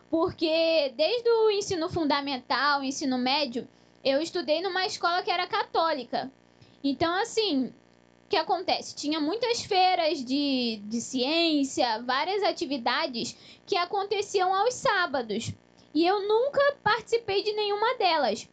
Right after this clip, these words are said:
Minha mãe sempre foi muito firme nisso, né? E me ensinou a ser firme nesse princípio. Então, ela, até agradeço a ela por isso, né? Dela nunca,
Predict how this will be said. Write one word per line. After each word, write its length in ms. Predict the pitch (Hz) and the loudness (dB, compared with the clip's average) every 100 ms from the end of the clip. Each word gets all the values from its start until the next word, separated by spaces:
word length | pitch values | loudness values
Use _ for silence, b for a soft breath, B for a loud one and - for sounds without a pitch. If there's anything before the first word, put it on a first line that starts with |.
| - - - - - - - | -20 -20 -20 -20 -20 -20 -16
Minha 300 | - 262 269 | -2 0 2
mãe 720 | 262 262 294 302 294 247 - b b b | 4 4 4 4 4 2 -2 b b b
sempre 460 | - 320 294 370 370 | -2 0 0 0 0
foi 140 | 370 | 0
muito 320 | 320 311 381 | -2 -2 -2
firme 460 | - 311 339 427 359 | 0 0 0 0 -2
nisso, 400 | 294 285 427 403 | 0 2 2 0
né? 220 | 320 294 | 0 0
E 100 | 320 | 2
me 280 | 269 285 302 | 2 2 2
ensinou 520 | 415 - 359 330 302 | -2 -2 -4 2 4
a 220 | 359 427 415 | 4 4 0
ser 220 | 339 330 | -4 -6
firme 380 | - 311 349 294 | -4 -4 -2 0
nesse 400 | 269 269 - 285 | 0 0 -2 -4
princípio. 840 | 240 269 294 - 262 - 427 453 b b b - | 0 0 0 2 2 2 2 0 b b b -8
Então, 360 | 277 277 339 370 | -2 0 2 2
ela, 280 | 381 392 370 | 2 2 2
até 340 | 277 247 247 | 0 0 0
agradeço 600 | 320 359 320 240 277 311 | 0 0 -2 2 2 2
a 100 | 349 | 2
ela 200 | 269 277 | 4 2
por 200 | 269 277 285 | 0 -2 0
isso, 260 | 370 392 | 0 -2
né? 180 | 320 294 | 0 0
Dela 240 | 285 302 | 2 0
nunca, 600 | 294 311 370 381 392 339 | 0 -2 2 2 2 0